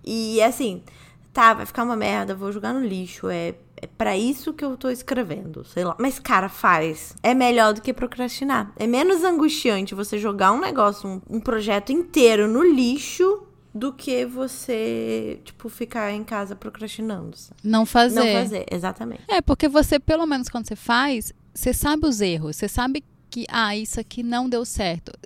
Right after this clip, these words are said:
Speaker 2: E, e sabe-se lá o que não é da-, que é, o que é não dar certo. Mas você sabe que, ah, não deu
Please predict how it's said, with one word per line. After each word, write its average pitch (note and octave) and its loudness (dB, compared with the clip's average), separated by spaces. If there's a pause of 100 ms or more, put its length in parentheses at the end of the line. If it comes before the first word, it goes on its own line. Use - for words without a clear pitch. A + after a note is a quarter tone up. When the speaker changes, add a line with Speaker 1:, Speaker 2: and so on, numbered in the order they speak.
Speaker 2:
E, A3 -4
e A3 -6
sabe-se A#3+ -2
lá A3 2
o A3+ 2
que - -6
não A#3 0
é A3 -2
da-, A#3 0 (160)
que G#3+ -4
é, F#3 0
o G3+ -4
que - -6
é G3 -4
não G3+ -6
dar A3 0
certo. G3 -6
Mas A3+ -2
você C#4 -6
sabe D4 -4 (180)
que, G#3+ -10
ah, G#3 -2
não G#3 -6
deu G#3+ 2